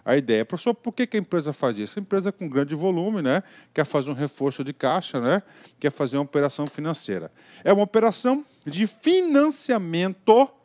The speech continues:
Então, vendor é um produto de financiamento,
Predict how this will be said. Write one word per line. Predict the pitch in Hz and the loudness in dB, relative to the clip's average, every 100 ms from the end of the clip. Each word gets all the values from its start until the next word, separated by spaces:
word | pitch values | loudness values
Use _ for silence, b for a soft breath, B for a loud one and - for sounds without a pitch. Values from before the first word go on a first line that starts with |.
| b b b - | b b b -14
Então, | 139 160 151 127 | -4 0 0 -2
vendor | 123 156 135 151 220 196 | -4 -4 2 4 4 0
é | 156 | -8
um | 165 | -6
produto | 147 123 196 - | -6 -4 -6 -6
de | 123 139 | -4 -4
financiamento, | - - 247 233 143 135 - 175 147 151 - 196 | -4 -2 0 0 -2 -4 -4 -2 0 -2 -4 -8